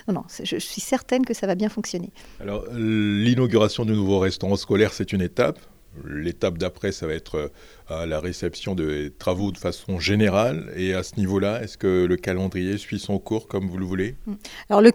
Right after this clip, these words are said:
Speaker 1: le calendrier avance, hein, puisque, euh, euh, le, la, la partie enseignement, euh, doit nous être livrée en fin de semaine. La commission de sécurité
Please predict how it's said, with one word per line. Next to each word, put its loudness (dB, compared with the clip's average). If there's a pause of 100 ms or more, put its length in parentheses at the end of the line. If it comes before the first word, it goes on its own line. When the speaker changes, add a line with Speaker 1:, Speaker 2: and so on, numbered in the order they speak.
Speaker 1:
le 8
calendrier 8
avance, 6
hein, 6
puisque, -2
euh, 10 (340)
euh, 8
le, 4 (480)
la, 6
la 6
partie 4
enseignement, 8
euh, 8
doit 8
nous 6
être 2
livrée 2
en 2
fin 4
de 6
semaine. 6
La 4
commission 2
de 2
sécurité 0